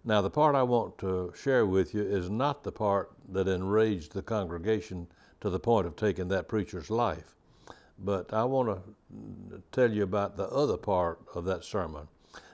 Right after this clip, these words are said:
Now, if you'd like to have a copy of that whole sermon, I can get it for you, or perhaps you already have it. It's found in the Bible in the book of Acts, chapter seven, and that preacher to whom I'm referring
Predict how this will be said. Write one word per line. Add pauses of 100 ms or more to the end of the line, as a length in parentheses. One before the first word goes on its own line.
Now,
if
you'd
like
to
have
a
copy
of
that
whole
sermon,
I
can
get
it
for
you, (720)
or
perhaps
you
already
have
it. (520)
It's
found
in
the
Bible
in
the
book
of
Acts,
chapter
seven, (680)
and
that
preacher
to
whom
I'm
referring